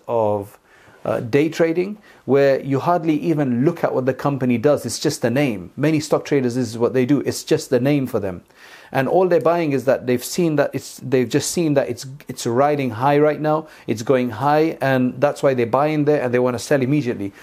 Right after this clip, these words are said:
So the actual share, which is not supposed to be a commodity, which is actually supposed to be a partnership, has actually become a commodity of exchange. So it's just a piece of paper. It's just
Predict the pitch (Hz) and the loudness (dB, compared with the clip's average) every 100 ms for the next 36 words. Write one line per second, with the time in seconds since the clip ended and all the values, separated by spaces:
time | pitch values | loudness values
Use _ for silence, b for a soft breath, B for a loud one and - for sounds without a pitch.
0 | B - 165 156 B B 156 143 196 - | B 0 2 2 B B 0 0 -2 0
1 | 214 156 - - - 214 202 135 135 139 | 0 0 -6 -6 0 2 4 2 2 0
2 | 139 156 - 156 156 156 147 123 - 127 | 0 -2 0 0 2 2 2 2 0 2
3 | 165 170 127 117 117 127 139 156 160 147 | 2 2 0 -2 -2 0 0 0 0 0
4 | 143 131 147 147 151 131 110 - - 180 | 0 2 2 0 -2 0 0 -2 -2 -2
5 | - 107 - 123 - B B B 127 151 | -2 -8 -4 -4 -6 B B B 0 0
6 | 170 - 180 147 151 - 202 131 - 147 | 0 0 0 0 -2 -2 -2 -2 -2 0
7 | 170 170 131 - 131 147 143 147 - - | 2 2 0 -2 -2 -2 -2 -6 -4 -2
8 | 156 117 147 - 127 - 165 - 160 151 | 0 0 -2 -2 -2 -2 0 0 -2 -2
9 | 147 117 147 139 - 113 - 160 - | -4 -2 0 0 -2 -4 -2 -2 -2